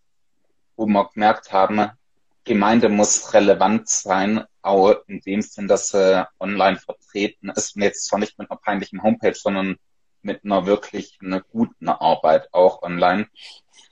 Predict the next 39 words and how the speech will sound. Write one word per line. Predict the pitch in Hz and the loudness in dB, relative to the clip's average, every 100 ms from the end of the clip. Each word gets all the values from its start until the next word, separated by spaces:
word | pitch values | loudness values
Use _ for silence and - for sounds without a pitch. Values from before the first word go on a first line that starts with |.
| - | -8
Und | - | -6
das | - | -6
Zweite | - 92 - 95 | -2 2 4 4
ist, | 87 - - _ _ _ _ - | 0 -4 -14 _ _ _ _ -8
wir | 92 | -4
haben | 90 | -2
auch | 87 | -2
gelernt, | - 87 87 92 _ _ _ _ | -2 0 0 -2 _ _ _ _
es | - - - | -10 -10 -8
geht | 120 - | -10 -8
sehr | - - | -8 -8
viel | 101 | -10
digital. | 92 - - _ 104 107 92 _ | -12 -14 -20 _ 0 0 0 _
Also | - - | -20 -16
Besprechungen | - - - - 104 95 | -10 -8 -6 -6 -6 -6
können | - 110 107 | -2 0 2
wir | 107 | 0
digital | - 98 101 - 101 95 | -2 -10 -10 -4 0 2
machen. | 95 127 - 104 - _ _ _ _ | 2 -4 -4 -6 -8 _ _ _ _
Und | 101 90 | -8 0
wenn | 98 98 | 2 2
eine, | 98 | -2
eine | 101 - | -2 0
halbe | - - - | 2 2 -2
Stunde | - - | -6 -4
Fahrt | - - - | -4 -4 -8
zwischen | - - 196 | -8 -12 -8
einzelnen | 180 - - - | -6 -6 -8 -2
Leuten | 85 98 104 | 0 0 -2
ist, | 82 - 90 | -8 -2 0
weil | 87 | 2
wir | 90 - | 0 2
beide | 95 - | 2 2
fünfzehn | - 101 - 107 | 0 -4 -10 -10
Minuten | 95 95 - | -6 -6 -4
weg | 98 - | -4 -4
vom | _ | _
Gemeindehaus | 95 92 113 113 - 107 - | -6 0 0 0 -4 -10 -8
wohnen, | 90 95 | -8 -8